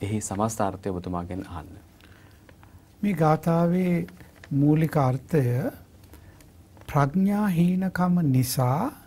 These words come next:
Speaker 2: මිනිසුන් පවට පෙළඹෙනවා. දැන් අපි පවට පෙළඹෙන්නේ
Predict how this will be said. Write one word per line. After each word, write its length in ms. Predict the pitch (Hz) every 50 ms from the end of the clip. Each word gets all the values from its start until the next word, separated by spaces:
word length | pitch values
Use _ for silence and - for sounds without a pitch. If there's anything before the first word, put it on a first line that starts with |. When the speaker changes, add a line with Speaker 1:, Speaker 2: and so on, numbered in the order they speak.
| - - - 143
Speaker 2:
මිනිසුන් 640 | 131 135 135 147 151 143 - - 175 190 226 269 - - - - - - - - - - - - - - -
පවට 480 | 156 160 156 160 156 156 - 190 -
පෙළඹෙනවා. 720 | 165 131 117 117 107 101 113 117 117 127 127 - - - - - - - - - - - - - - - - - - - - - - - - - - - - - - - - - - - - - 170
දැන් 200 | 226 269 311 - - - 285 - - - - - - - - - - - - - - - - - - - - - - - - 160
අපි 380 | 147 - - 220 233 254 247 - - -
පවට 460 | - 143 139 139 151 170 170 - 180
පෙළඹෙන්නේ 1080 | - - 151 135 131 139 135 131 127 123 117 113 113 110 107 107 113 120 143 214